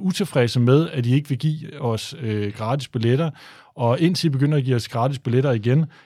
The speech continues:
jamen, så vil vi slet ikke anmelde jeres koncerter." Og det var vel at mærke noget, de gjorde, ikke bare på en enkelt nyhedsredaktion, øh, men på tværs af, af,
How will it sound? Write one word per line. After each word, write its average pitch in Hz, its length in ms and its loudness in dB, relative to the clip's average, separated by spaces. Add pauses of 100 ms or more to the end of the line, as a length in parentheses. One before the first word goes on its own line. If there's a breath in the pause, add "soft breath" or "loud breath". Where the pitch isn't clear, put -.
jamen, 120 120 2
så 156 120 2
vil 147 140 6
vi 127 60 4
slet 139 240 2
ikke 139 180 0
anmelde 127 320 2
jeres 107 140 -2
koncerter." 104 500 -8 (220 loud breath)
Og 120 80 2
det 151 80 8
var 185 60 6
vel 175 160 6
at 196 80 6
mærke 156 220 2
noget, 147 200 6
de 156 60 0
gjorde, 131 360 2 (200 soft breath)
ikke 165 260 6
bare 113 240 0
på - 160 -2
en 101 100 -4
enkelt 156 260 -2
nyhedsredaktion, 131 760 0 (120)
øh, 120 300 0
men 123 160 4
på 131 140 -4
tværs 131 520 -6
af, 117 460 -2
af, 98 400 -10